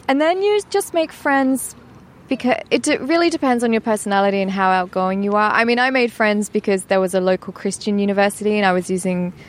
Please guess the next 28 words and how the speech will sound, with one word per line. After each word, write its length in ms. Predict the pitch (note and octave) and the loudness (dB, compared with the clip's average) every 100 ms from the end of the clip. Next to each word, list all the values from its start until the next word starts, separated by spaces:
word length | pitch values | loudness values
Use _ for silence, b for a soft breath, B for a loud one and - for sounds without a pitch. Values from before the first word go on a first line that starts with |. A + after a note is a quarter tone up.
| B B | B B
the 120 | F#3 | 0
internet 360 | F#3+ G3+ G#3 G3+ | 0 2 2 2
for 80 | F#3 | -4
<laughs> 20 | |
free. 440 | - - A3+ B3 F4+ | -4 -2 0 -2 -4
<laughs> 1040 | - A#4+ - - - B4 - - B5+ E4+ | -4 -4 -2 -4 -4 -4 -2 -2 0 0
I 60 | D4 | -2
was 100 | E4+ | -2
pretending 460 | D4 - C4+ C#4 D#4+ | -2 0 0 0 -2
to 100 | A#3+ | -2
be 140 | B3 | 0
a 60 | A#3+ | -2
Christ-, 320 | - A#3 - | -2 -6 -4
a 60 | A#3 | -4
student, 600 | - B3+ C4 A#3 G3+ - B B B | -2 0 2 2 0 -4 B B B
and 100 | B | B
I 40 | G#3+ | 2
would 120 | A#3 | 2
sneak 400 | - A3+ A3+ - | -2 0 0 0
in, 140 | A3 G3+ | 0 2
and 80 | |
they 80 | G3+ | 2
didn't 260 | G#3+ A3 G3 | 2 0 0
require 460 | G3+ G#3+ A#3 G3+ | -2 0 0 0
any 160 | G3+ G3+ | 2 0
login 300 | G3 G3 F#3+ | 0 0 -2
or 40 | F#3 | -2
passwords. 680 | - F3+ - F3+ E3+ - | 0 -2 -2 -4 -4 -8